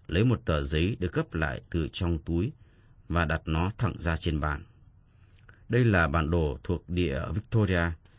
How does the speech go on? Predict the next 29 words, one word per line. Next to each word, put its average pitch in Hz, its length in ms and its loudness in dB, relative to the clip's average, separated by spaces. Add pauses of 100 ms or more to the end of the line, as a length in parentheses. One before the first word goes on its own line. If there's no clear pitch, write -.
(300)
Tôi 104 180 2
mới 95 160 4
điện 123 340 0
về 76 220 0
Bristol 95 520 0 (140)
đêm 90 160 0
qua 85 340 0 (460)
để - 80 -4
yêu 104 180 4
cầu 82 300 2
gửi 78 200 -2
nó 90 120 0
đến," 87 220 0 (460)
Holmes 90 420 0
nói, 82 260 0 (360)
đặt 87 160 -2 (140)
tay 90 240 2
che 87 420 0
lên 90 140 0
một 82 100 -2
phần 76 320 -2
của 82 100 -6
bản 76 180 -4
đồ. 76 260 -2 (1000)
"Anh 113 140 2
đọc 104 180 0
thấy 95 120 2
cái 127 120 2
gì?" 90 320 0